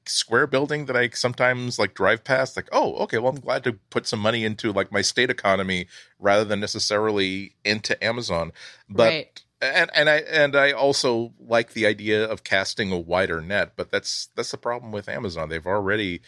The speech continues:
Speaker 1: like, if I'm, if I'm, it, the, it's always really, really fun to, 'cause a lot of the things that I buy are, like, used books, like, old, like, research books that I'm looking for something esoteric because there's something I'm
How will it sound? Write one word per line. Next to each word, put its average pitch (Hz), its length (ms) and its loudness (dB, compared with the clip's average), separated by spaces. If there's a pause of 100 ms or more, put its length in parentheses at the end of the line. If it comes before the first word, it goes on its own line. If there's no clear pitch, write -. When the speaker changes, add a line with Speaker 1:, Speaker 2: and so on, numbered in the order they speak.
(460)
Speaker 1:
like, 98 160 -6
if 98 120 -2
I'm, 110 420 2
if 120 420 -2
I'm, 123 280 2
it, 117 200 -2
the, 120 240 0
it's 127 220 -2
always 131 420 -2
really, 120 320 0
really 120 300 -6
fun 107 420 -2
to, 92 320 -4
'cause 92 300 -8 (340)
a 110 80 0
lot 110 140 4
of 135 80 2
the 131 60 -6
things 120 280 -4
that 113 80 -2
I 95 120 4
buy 95 440 2
are, 95 600 -2 (460)
like, 85 180 -4 (120)
used 90 380 -4
books, - 420 -4 (440)
like, 92 180 0
old, 98 320 0
like, 90 220 -2
research 95 420 -6
books - 240 -6
that 98 100 -4
I'm 87 220 -8
looking 104 180 -6
for 95 60 -10
something 92 300 -4
esoteric 87 640 -2
because 87 340 -4
there's 90 140 -10
something 90 200 -6
I'm 82 280 -6